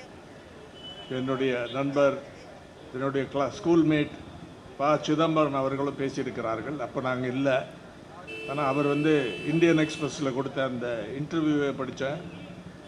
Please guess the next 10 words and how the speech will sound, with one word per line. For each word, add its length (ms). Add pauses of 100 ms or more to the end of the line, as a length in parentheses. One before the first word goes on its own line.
(420)
பல 260
பத்திரிகைகளில் 800 (460)
தலையங்கம் 600 (1040)
வந்திருக்கிறது, 640 (4000)
பல 120 (300)
கட்டுரைகள் 640
வந்திருக்கின்றன. 600 (1300)
இந்த 160 (280)
மூன்று 360 (100)
சட்டங்களும் 640